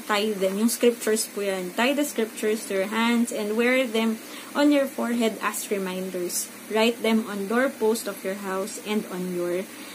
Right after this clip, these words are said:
gates." Dapat po ay mag-develop tayo ng reminders. Ah, mag-set tayo ng places and times sa ating daily life kung saan po ma-encounter natin ang Word of God. So, <laughs> so, isa na po dyan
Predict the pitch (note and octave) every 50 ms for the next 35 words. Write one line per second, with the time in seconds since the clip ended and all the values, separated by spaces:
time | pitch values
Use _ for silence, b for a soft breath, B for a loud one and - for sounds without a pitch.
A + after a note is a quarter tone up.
0 | B B B F#3+ F#3 F#3+ F#3+ F#3 F3+ - - - - - - - - - - -
1 | C4 C#4 C#4+ C#4+ C#4+ C#4 - - C4+ A#3 A#3 A#3+ - - A3+ B3 C4+ D#4 D#4+ D#4
2 | C#4+ C#4 C4+ B3 A#3 G#3+ - G#3+ G#3+ - - - G3+ C4 C4+ B3 C4 B3+ C4 C4+
3 | - B3+ B3 B3+ B3+ C4 C4+ B3+ C4 A#3+ A#3+ A#3+ C4+ C#4+ B3+ G#3 F3 D#3+ - -
4 | - - - - - G#3+ G3+ G3 F#3+ G3 G3+ F#3+ - - A#3 A3 - A3 G#3+ G#3+
5 | G#3+ G#3 G3 G3+ G#3+ - A3 A3 A3+ A#3+ A#3 - - A3+ B3 A#3+ - F#3+ F#3+ F#3+
6 | F3+ - G3+ G3 G3+ A3 A#3 A#3 - - F#3+ G3 G3 - - G3 F#3 F3+ G3+ G#3
7 | G#3+ A3 A3+ A3 G3+ G3+ A3 C4+ D4 D4 - B B B B B B B - D#4
8 | D#4 - - D4 - B3+ C4 C4 B3+ - A#3+ A#3+ A#3+ A#3 A#3 A3+ A3+ A3+ A3 G#3+
9 | G#3+ G#3+ G#3+ G#3+ G#3 G#3 G3+ F#3+ F#3 - G3 G3 - G3 G3 G3 F#3 F3+ F3+ F3
10 | - - - - - - F3 F3 E3 E3+ - - - - - - - G3+ F#3+ -
11 | - - - - - - - - - - - - - - - - - - - -
12 | - - - - - - B B G#3 G3 F3+ B - - B B B B B B
13 | B - - - - D#4+ D4 C#4 C4 C4 B3+ B3+ B3+ B3 B3 A#3+ A#3+ - A3+ A3
14 | A3+ A3 - - A#3+ B3+ A3+ G3+ G#3+ A3 G#3+ G#3 G#3 G3+